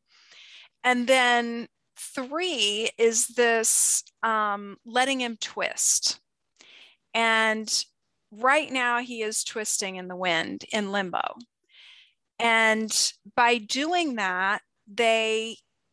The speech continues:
don't boot him out of the country and therefore make him a martyr. They don't have to deal with this question of a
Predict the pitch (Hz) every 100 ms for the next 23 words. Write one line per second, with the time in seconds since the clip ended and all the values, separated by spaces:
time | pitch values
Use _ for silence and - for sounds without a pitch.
0 | _ 214 262 320 349 - 220 254 240 226
1 | 202 202 190 202 - 196 - - 190 196
2 | 208 - 208 208 220 220 226 - 208 202
3 | 202 208 - 208 196 180 185 202 247 247
4 | 190 - 240 - _ _ _ _ _ _
5 | - - _ 220 254 277 302 349 339 -
6 | 269 226 254 247 233 - 220 - - 233
7 | - - 226 202 202